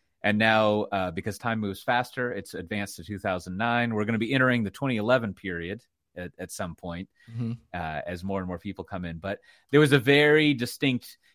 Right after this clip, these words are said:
Speaker 1: and again, as with all these things, this is just based on people I followed and what I was reading. Who knows what was happening elsewhere? But there was this very distinct phase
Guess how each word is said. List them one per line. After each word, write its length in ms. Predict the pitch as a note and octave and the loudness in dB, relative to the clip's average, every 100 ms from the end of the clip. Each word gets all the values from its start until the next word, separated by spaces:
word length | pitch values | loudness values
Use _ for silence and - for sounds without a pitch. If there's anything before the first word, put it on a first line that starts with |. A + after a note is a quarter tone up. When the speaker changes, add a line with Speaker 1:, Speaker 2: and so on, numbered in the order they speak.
| _ | _
Speaker 1:
and 100 | A#2 | -2
again, 400 | A2+ A#2 F2+ D#2 _ | 4 4 2 -4 _
as 220 | A2 A2+ | 0 0
with 120 | G#2+ G#2+ | 0 0
all 140 | G2+ | 0
these 200 | F#2 E2+ | -2 -8
things, 300 | F#2 F2 E2 | -8 -8 -10
this 100 | E2+ | -10
is 100 | G#2+ | -10
just 240 | - F2 | -10 -10
based 260 | F#2+ F#2 - | -6 -6 -6
on 160 | E2 D#2+ | -8 -8
people 300 | G2+ F#2 F2 | -8 -6 -6
I 140 | F#2+ | -4
followed 400 | - F2 F2 E2 | -4 -4 -4 -8
and 100 | D#2 | -10
what 120 | D#2+ | -10
I 100 | D#2+ | -8
was 180 | D#2+ - | -10 -12
reading. 280 | D#2 C#2+ C#2+ | -16 -16 -6
Who 80 | B2 | -2
knows 320 | A2 F#2 E2+ | -2 -4 -8
what 120 | D#2 | -14
was 120 | D#2 - | -16 -14
happening 340 | D#2 D2+ C#2+ | -16 -16 -18
elsewhere? 440 | D#2+ - C#2+ B1 - _ _ _ | -18 -18 -16 -16 -18 _ _ _
But 120 | A#2+ A#2+ | -2 4
there 100 | D3 | 6
was 160 | C3 | 6
this 160 | A#2 F#2+ | 0 -4
very 360 | F#2+ C#3+ E3+ D#3+ | 0 4 4 2
distinct 400 | C#3+ - C3 - | -2 -4 -6 -4
phase 680 | - A#2+ F#2+ D#2+ D2 - | 0 2 0 -4 -10 -18